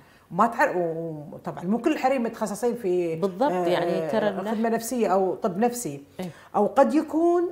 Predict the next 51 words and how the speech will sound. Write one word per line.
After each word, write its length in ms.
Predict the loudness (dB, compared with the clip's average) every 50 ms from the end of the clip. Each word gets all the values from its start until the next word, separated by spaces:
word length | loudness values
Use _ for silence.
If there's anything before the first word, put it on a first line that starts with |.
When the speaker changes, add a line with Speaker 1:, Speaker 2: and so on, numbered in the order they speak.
| -8 -12 -10 -4
Speaker 1:
آه، 100 | 0 2
Speaker 2:
أو 160 | 2 2 2 2
إن 180 | 2 2 0
أهله 360 | 0 -2 -4 -4 -4 -4 -4
ما 180 | -4 -6 -6 -8
تكلموا 800 | -10 -12 -12 -10 -10 -8 -6 -6 -6 -4 -4 -4 -4 -2 -2 0
أو 140 | 0 -2
أهلها 500 | -2 -4 -6 -4 -4 -4 -4 -4 -6 -6
ما 160 | -6 -6 -6 -6
تكلموا 540 | -6 -8 -8 -6 -6 -6 -4 -4 -4 -2 2
في 60 | 4
Speaker 1:
وايد، 200 | 6 6 6 6
Speaker 2:
الأمراض 280 | 4 4 2 2 2 0
النفسية. 360 | -2 -4 -4 -4 -2 2 4
Speaker 1:
وايد 320 | 6 8 8 6 4 0
حالات 420 | -2 -2 0 0 0 0 -2 -2 -2
ما 60 | -2
يتكلمون 580 | -2 -2 -4 -2 2 2 2 2 2 0 -2
Speaker 2:
و- 40 | -2
Speaker 1:
أهلهم، 300 | -2 -2 0 0 0 2
Speaker 2:
إيه. 120 | 2 2 2
Speaker 1:
وطبعًا 300 | 2 2 2 2 2 2
هذه 140 | 2 0 0
حرام 380 | 0 2 2 4 2 2 0
عليهم 440 | -2 -2 0 0 0 0 -2 -4 -4
إن 180 | -6 -6 -4 -2
الولد 400 | -2 0 2 2 2 2 0 -4 -6 -14 -20 -20 -20 -8 0
ياخذ 320 | 4 4 4 4 2 0 2
نوع 160 | 2 2 2
من 140 | 2 0 -2
الأدوية 360 | -2 -2 -2 -2 2 2 4
النفسية 460 | 4 4 2 -2 -4 -4 -2 2 4 4
وال-، 200 | 4 4 0 0
والزوجة 520 | 0 0 0 0 2 4 4 4 4 2
ما 100 | 2 2
ت-، 80 | 2 0
أو 280 | -2 0 0 0 0
حتى 260 | 2 0 0 2 0
العكس، 420 | 0 0 2 0 -2 -2 -4 -6 -6
يعني 300 | -6 -4 -4 -4 -6 -6 -10 -16 -18 -10 -6
العكس 300 | -2 0 0 0 0 -2
صحيح، 320 | -4 -4 -4 -6 -4 0 0
هذه 140 | 0 0 0
الأمور 260 | 0 0 0 0 0
وايد 320 | 2 4 4 4 4 2
حرام 340 | -2 0 2 2 2 2 0
عليهم 340 | -2 -2 0 0 0 -2 -4
الزوجين 380 | -4 -2 -2 0 0 0 -2
إذا 220 | -2 -2 -2 -2 -2
ف-، 120 | -2 -4
أهل 380 | -4 -2 -2 -2 -2 -4 -6